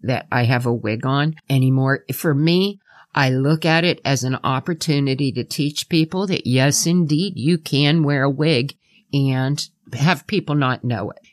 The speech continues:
In fact, most of the time, what I hear when I am out shopping or out in public, almost inevitably, someone will come up to me and ask me who does my hair. Not,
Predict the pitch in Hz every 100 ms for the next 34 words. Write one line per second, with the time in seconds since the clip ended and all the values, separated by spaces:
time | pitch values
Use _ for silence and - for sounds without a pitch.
0 | - 151 151 - 143 131 - - 135 127
1 | 156 127 139 - 127 143 156 180 120 139
2 | - 120 110 113 - 143 135 131 160 120
3 | 127 117 80 127 127 120 117 113 - 113
4 | - - 123 120 - 120 120 120 92 -
5 | 113 113 113 - 113 117 127 - _ _
6 | _ 180 170 160 156 143 - - 165 156
7 | - 151 139 131 117 113 82 - - 147
8 | 151 156 160 190 165 147 - 156 143 131
9 | 117 113 - 131 120 113 131 131 120 113
10 | 123 110 - 123 110 - 113 62 - _
11 | - 120 156 175